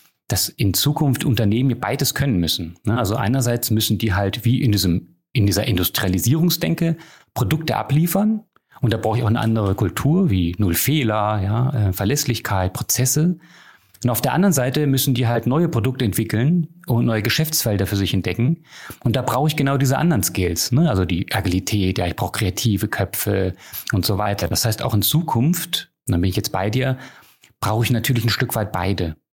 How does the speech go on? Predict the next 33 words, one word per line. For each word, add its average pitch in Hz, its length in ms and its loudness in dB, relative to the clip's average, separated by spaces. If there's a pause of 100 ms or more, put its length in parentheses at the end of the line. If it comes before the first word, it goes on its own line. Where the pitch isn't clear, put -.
(480)
Also 95 120 2
das 95 120 0
ist - 40 0
schon 113 100 0
mal 104 120 2
so 98 60 -2
der 98 140 -4
eine 101 240 0
Punkt. 87 420 -10 (1040)
Ähm, 127 500 2 (120)
der - 200 -4
andere 165 320 2
Aspekt 156 400 -2
davon 156 300 0
ist, 156 200 0
ich 127 120 0
kam 123 220 0
ja, 127 320 -4 (460)
als 101 140 0
ich 107 60 0
das - 160 -2
mit 101 140 0
der 107 80 0
Kreativität 101 840 -2
grad 131 220 -4
erwähnt 123 300 0
habe, 117 180 -2
von 113 180 0
dem 113 140 2
Aspekt, - 460 -4 (520)
dass 107 220 -2
ich, 104 260 -2
ähm, 98 540 0